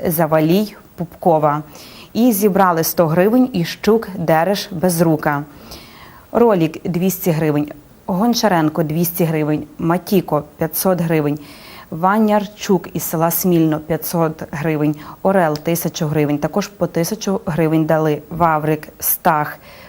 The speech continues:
Паньків, Лагода із села Суходоли, Свиріпа — дві тисячі гривень, Кузьмик —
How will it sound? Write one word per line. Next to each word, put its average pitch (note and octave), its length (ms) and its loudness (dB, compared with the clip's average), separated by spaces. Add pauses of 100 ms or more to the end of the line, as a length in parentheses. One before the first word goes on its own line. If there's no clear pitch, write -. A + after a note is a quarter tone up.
(120)
Паньків, D#3 540 0 (280)
Лагода E3 640 2 (140)
із E3 120 -4
села D#3+ 400 0
Суходоли, D#3+ 920 0 (680)
Свиріпа — G3+ 720 2
дві E3 240 0
тисячі E3+ 460 -2
гривень, D3+ 460 0 (580)
Кузьмик — E3 580 4